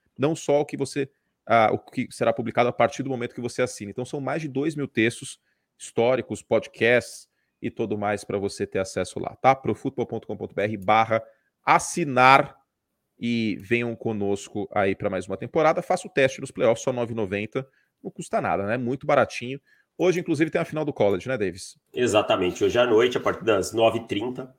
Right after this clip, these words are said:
Speaker 2: né? E S P N dois e Star Plus. Estarei lá com o Matheus Pinheiro, com a Jenny Pessoa, com o Wayne Irado, fazendo essa transmissão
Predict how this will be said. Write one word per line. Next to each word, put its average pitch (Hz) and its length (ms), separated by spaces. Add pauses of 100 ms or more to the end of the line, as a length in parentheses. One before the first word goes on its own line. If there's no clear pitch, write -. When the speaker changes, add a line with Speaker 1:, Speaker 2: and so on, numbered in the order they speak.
(340)
Speaker 2:
né? 92 300 (240)
E - 80
S - 160
P 127 80
N 120 120
dois 104 540
e 127 220
Star - 340
Plus. - 560 (180)
Estarei 101 440
lá 101 180
com 98 140
o 98 40
Matheus 92 360
Pinheiro, 104 600
com 95 160
a 95 60
Jenny 101 240
Pessoa, 113 420
com 98 100
o 98 80
Wayne 98 240
Irado, 98 440 (400)
fazendo 104 340
essa 107 200
transmissão 104 680